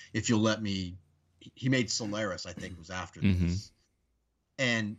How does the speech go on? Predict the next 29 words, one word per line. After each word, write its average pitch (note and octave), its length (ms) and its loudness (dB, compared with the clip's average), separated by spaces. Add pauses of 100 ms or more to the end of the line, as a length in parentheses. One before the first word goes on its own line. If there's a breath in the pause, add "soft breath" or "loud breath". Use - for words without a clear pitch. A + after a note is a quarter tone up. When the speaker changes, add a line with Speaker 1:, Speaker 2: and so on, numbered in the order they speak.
Speaker 1:
it's C#3 140 -4
just F3 180 -4
incredible. C3+ 460 0
Like, G2+ 180 -4
this C#3 180 -6
guy's C3 460 0
just - 160 -4
such - 220 -8
a A2 40 -16
pro A#2 380 -2
and G2 120 -6
such G2 140 -10
a G2 40 -6
great G2 220 -4
director G2 400 -4
that E2+ 180 -6
the G#2 80 -2
one G#2+ 220 2
for G#2 140 -4
you G2 220 2
was F2+ 140 -6
still, F#2+ 360 -2
like, E2 260 -6
impeccable, F2+ 800 -8
like, - 200 -16
Speaker 2:
Yeah. - 220 -6
Speaker 1:
just E2+ 180 -10 (220)
perfectly - 420 -8
constructed F2+ 540 -4